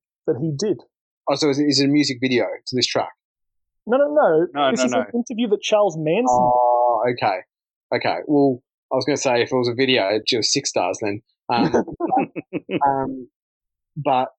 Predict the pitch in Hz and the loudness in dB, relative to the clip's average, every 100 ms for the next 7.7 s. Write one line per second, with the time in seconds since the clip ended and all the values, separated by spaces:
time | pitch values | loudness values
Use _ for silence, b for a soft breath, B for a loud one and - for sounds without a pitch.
0 | - 147 117 127 127 135 - 139 131 123 | -2 0 2 0 0 -2 0 0 2 2
1 | 131 - 131 - 123 120 120 117 120 117 | 2 0 -2 -2 -8 -6 -2 0 0 -2
2 | - 120 117 110 120 113 113 117 _ _ | 0 0 0 0 -2 -4 -4 -10 _ _
3 | _ _ _ _ _ _ _ 139 127 - | _ _ _ _ _ _ _ -4 -2 -2
4 | 120 117 131 120 120 123 120 120 107 - | -2 0 -2 -2 -4 -4 -4 -4 -6 -2
5 | 165 165 160 170 170 - - 127 - - | 0 2 2 0 -2 -4 -2 -2 -4 -8
6 | - 123 117 117 - 147 143 143 139 _ | -2 0 0 0 0 0 0 0 -2 _
7 | _ _ _ 131 120 120 131 | _ _ _ -4 -2 -2 -6